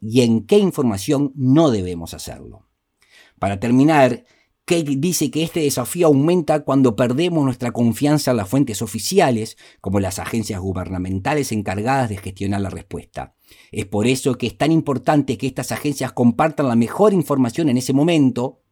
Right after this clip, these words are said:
de expertos, sean conscientes y eviten la apariencia de ser políticamente partidistas. Quería compartir estas reflexiones de Kate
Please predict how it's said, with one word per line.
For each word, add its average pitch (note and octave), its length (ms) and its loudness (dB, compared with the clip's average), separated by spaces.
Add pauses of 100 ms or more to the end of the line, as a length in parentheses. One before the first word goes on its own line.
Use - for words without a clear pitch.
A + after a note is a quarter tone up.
(100)
de D2+ 120 -14
expertos, C3+ 720 -6 (400)
sean G#3 300 6
conscientes F#3 640 2
y D#3+ 120 4
eviten F3+ 420 4
la D3 120 4
apariencia F3 880 4
de C3+ 140 2
ser D3 420 0 (160)
políticamente B2+ 920 2
partidistas. - 1000 -12 (1500)
Quería F#3+ 240 2
compartir D3 420 2
estas C3+ 220 0
reflexiones B2 500 -4
de G#2+ 460 -4
Kate C3+ 260 -4